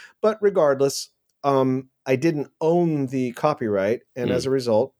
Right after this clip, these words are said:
Speaker 1: um, Passport did, and they gave it to Microsoft. So I guess the next push was, well, since it said, um, "Provided by Passport Designs, could you at least list me as the composer?" So that's when we had to try to get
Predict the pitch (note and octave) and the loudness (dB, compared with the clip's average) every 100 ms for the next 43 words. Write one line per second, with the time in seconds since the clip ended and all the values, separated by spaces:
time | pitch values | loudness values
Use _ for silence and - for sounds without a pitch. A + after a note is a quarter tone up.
0 | - A#2 A#2 A2+ A2+ B2 A2 A2 A2+ G#2 | -6 -2 -2 -2 -4 -4 -4 -4 -6 -2
1 | F2+ A2+ - B2 A#2 B2 B2 C3+ A#2+ A#2 | -2 -4 -8 -6 -2 -2 -2 0 0 0
2 | C3 C3 B2+ C3+ A2+ A2 G#2 C3 B2 D3 | -2 -4 -4 -2 -2 -4 0 -2 0 0
3 | - A#2 C3 B2+ - - F3+ D#3+ C3 A2 | 0 2 2 0 -8 -2 0 0 -2 -2
4 | G#2+ G#2 - _ _ _ B2+ B2+ A#2+ - | -2 -4 -14 _ _ _ 0 0 0 -6
5 | _ - - C3 C3 A2+ - C#3+ C3+ A#2 | _ -10 -6 -6 -6 -6 0 2 2 0
6 | - B2 A#2+ A2+ A2 A2 - _ _ _ | -8 -4 0 0 -2 -4 -12 _ _ _
7 | _ _ _ _ _ _ - B2+ C#3 C#3+ | _ _ _ _ _ _ -4 0 2 2
8 | A2+ G2 B2+ A2+ - G2+ E2+ G2+ F#3 A#2+ | -2 0 0 0 -2 -6 -4 -2 0 0
9 | F2 G2+ - _ _ - C#3+ B2 A#2 B2+ | -4 -10 -14 _ _ -8 -4 -2 0 0
10 | B2 - G#2+ B2+ - B2+ A#2 G#2 G#2 A#2 | -2 -4 -4 -4 -4 -2 -2 -2 -4 -4
11 | G#2+ - F3+ G3 F#3+ C#2+ - - _ _ | -6 -2 2 4 2 -2 -8 -14 _ _
12 | _ _ _ - A#2+ C#3 D#3+ E3 D#3 C#3 | _ _ _ -8 -4 0 -2 -2 -2 0
13 | C3 B2 B2+ A#2+ A#2+ A2+ B2+ A#2+ A#2 A2+ | 0 0 0 -2 -6 -6 -2 0 0 0
14 | A#2+ A2+ | -2 -2